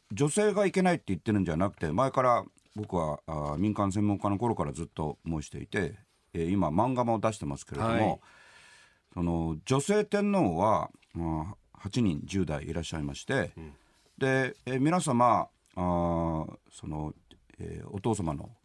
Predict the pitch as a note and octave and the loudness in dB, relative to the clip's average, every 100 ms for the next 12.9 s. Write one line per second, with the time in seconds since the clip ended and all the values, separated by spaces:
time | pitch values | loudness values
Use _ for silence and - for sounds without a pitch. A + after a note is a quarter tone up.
0 | _ - F#2+ - E2 G2+ E2+ D2+ F2+ F#2+ | _ -4 -4 -2 -4 -4 -4 -6 -4 2
1 | A2 F#2 - - C#3 - - A#2+ F#2 F#2 | 2 2 -4 -8 -10 -8 -4 -2 0 2
2 | F3+ F#3+ G#3 E3 F3 G3 F#3 F3 E3+ A2+ | 0 2 0 0 0 0 0 -2 0 0
3 | E2+ F2+ F#2+ F2 F2+ F2+ E2 B1+ C#2 F#2 | 0 0 0 0 0 0 -2 -4 -4 -4
4 | - - E3+ F3+ A2+ F2+ F#2 F2+ E2 C#2+ | -2 0 2 2 2 2 2 0 -2 -2
5 | D#2+ - F#2+ E2+ D#2 D#2+ _ _ _ _ | -6 -6 -4 -4 -4 -14 _ _ _ _
6 | - D#2 D#2 - - F#3 F#3+ F3+ F3 - | -8 -6 -6 -6 0 4 4 2 0 -4
7 | _ - C3+ B2 A2+ - D#3+ F2 - D#2+ | _ -4 0 0 -2 -2 -2 -2 -4 -14
8 | - _ _ - D3 F3+ C#3 B2+ - - | -16 _ _ -4 0 0 0 -2 -8 -12
9 | G2 G#2+ - - - _ - D#3+ C#3+ A#2 | -12 -12 -14 -18 -20 _ -8 -6 -2 0
10 | E3+ D3+ B2+ - C3 G2+ - A2+ G#2 G#2+ | 0 0 0 0 0 -2 -2 0 2 2
11 | B2+ B2+ G#2+ E2+ E2 C#2+ _ _ _ - | 2 2 0 0 -4 -14 _ _ _ -2
12 | A#2+ A2 A#2 G#2+ - D2+ G2 D#2+ | 0 0 0 -2 -4 -2 0 -2